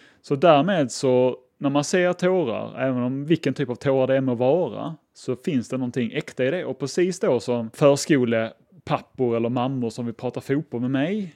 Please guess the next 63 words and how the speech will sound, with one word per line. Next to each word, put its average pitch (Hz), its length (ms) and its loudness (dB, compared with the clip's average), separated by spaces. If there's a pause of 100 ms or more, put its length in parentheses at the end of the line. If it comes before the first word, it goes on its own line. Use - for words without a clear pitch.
(400)
pratar 139 340 2
om 107 120 -4
att 104 200 -8
här 131 220 -4
blir 131 120 -4
man 127 120 -4
påminn 113 400 -4
om 104 120 -8
fan 104 300 -14
hur 107 80 -12
jävla 113 220 -8
mäktigt 117 560 -8
och 123 160 -16
kul 139 280 -2
det 139 80 -2
kan 165 140 -6
vara 107 260 -6
att 113 60 -12
kolla 120 200 -2
på - 60 -14
den 117 80 -8
här 110 200 -8
fotbollen, 107 440 -12 (540)
precis - 360 -2
lika 175 180 0
viktiga 113 520 -6
tror 170 220 -2
jag 117 80 2
att 113 80 -6
de 139 100 -8
här 143 140 -2
tårarna 131 560 -2
är, 208 320 -4 (140)
att - 140 -8
man 143 120 -2
får 143 80 -8
se 202 380 -2
dem 110 320 -6 (300)
i 123 100 -4
perioder. 113 520 0 (440)
För 131 80 0
att 123 80 -4
man 123 120 -4
ska 123 160 -2
bli 120 340 -2
påminn 123 480 0
om 113 140 -2
att, 104 140 -10
ja, 127 80 -10
men 156 140 -8
det 160 60 -8
finns 151 400 -6
ändå 143 240 -4
äkta 113 320 -10
känslor 135 420 -6
kvar 180 300 -6
bland 160 180 -4
de 139 60 -2
här 127 80 0
spelarna 123 580 -4
som 117 160 -12
tjänar 117 380 -6
liksom 110 340 -12